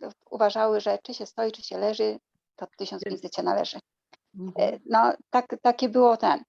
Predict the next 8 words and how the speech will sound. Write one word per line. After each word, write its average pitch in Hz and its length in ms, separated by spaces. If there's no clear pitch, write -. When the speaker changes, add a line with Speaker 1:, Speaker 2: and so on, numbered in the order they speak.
Speaker 1:
Znaczy 233 500
tutaj 254 300
też, 269 240
e, 196 260
w - 40
zależności 247 460
od 226 120
tego, 220 420